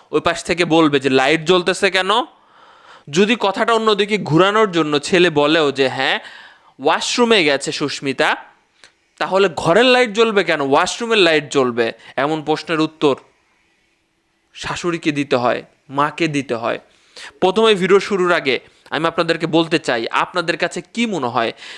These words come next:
বর্তমান যুগে বউ শাশুড়ির ঝগড়ার জন্য আসলে কে সবচেয়ে বড় দায়ী? কমেন্ট বক্সে আপনার মতামত লিখেন। যে কয়েকটা ঘটনা উঠে এসেছে,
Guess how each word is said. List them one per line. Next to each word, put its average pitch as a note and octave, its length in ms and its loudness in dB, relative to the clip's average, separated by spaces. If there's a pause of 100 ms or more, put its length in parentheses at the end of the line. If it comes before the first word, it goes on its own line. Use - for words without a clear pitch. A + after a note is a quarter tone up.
(240)
বর্তমান G#3 520 0
যুগে G3 380 4
বউ D#3 340 4
শাশুড়ির G3 580 -4
ঝগড়ার D3+ 580 -2 (640)
জন্য F3+ 300 0
আসলে F#3 280 -4 (260)
কে C4+ 180 2
সবচেয়ে - 580 -4
বড় D3+ 220 4
দায়ী? B2+ 320 0
কমেন্ট C#3 360 -4
বক্সে C3+ 200 -8
আপনার D#3 340 -4
মতামত C3 380 -6
লিখেন। A#2+ 320 -8 (880)
যে F3+ 220 2
কয়েকটা - 380 2 (140)
ঘটনা E3 600 0
উঠে E3 280 -2
এসেছে, C#3+ 440 -2